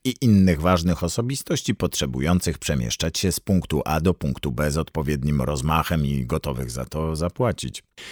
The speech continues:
Szapocznikow właśnie wysadził jednego z tych klientów pod wieżowcami nikickimi, gdy akurat Puszkin i Irina wyszli przed budynek.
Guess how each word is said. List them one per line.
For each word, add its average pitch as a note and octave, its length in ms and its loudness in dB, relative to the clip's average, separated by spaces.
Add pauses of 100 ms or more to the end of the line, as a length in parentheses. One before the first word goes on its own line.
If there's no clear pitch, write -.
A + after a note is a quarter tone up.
(380)
Szapocznikow B2+ 640 2
właśnie G#2 600 6
wysadził G2 500 4
jednego C#2+ 480 2
z - 80 -8
tych B1+ 220 -6
klientów E2+ 580 0
pod C#2 200 -2
wieżowcami E2 680 2
nikickimi, F2 840 0 (240)
gdy D#2+ 240 2
akurat E3 460 2
Puszkin F#2 480 2 (100)
i D#2 180 -4
Irina F2 640 2
wyszli E2+ 420 0
przed - 220 -8
budynek. - 640 -12